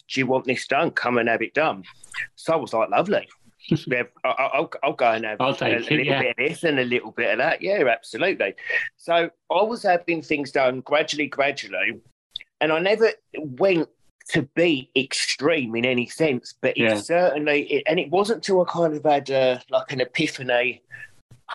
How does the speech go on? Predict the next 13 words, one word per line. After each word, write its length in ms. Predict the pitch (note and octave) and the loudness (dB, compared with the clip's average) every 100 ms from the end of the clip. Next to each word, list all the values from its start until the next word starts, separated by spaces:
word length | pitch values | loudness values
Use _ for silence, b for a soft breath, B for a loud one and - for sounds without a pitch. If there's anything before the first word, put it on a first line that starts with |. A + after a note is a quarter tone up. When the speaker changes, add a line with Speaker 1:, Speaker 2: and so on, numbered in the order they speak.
| - | 0
Speaker 1:
think 200 | G3 F#3+ | 0 0
it, 100 | C#3 | 0
well, 100 | A#2 | 0
it 120 | C3 | 2
wasn't 260 | E3 C3 | 0 0
this 180 | A#2+ B2 | -2 -2
Christmas. 240 | - A2+ A#3+ | -4 -2 -2
I 20 | |
think 140 | F3 | 0
it 100 | D#3+ | 0
was 140 | E3 D3 | 0 -2
the 80 | C#3 | 0
Christmas 800 | - D#3 - C#3 C3 - - | 0 0 0 0 0 -2 -6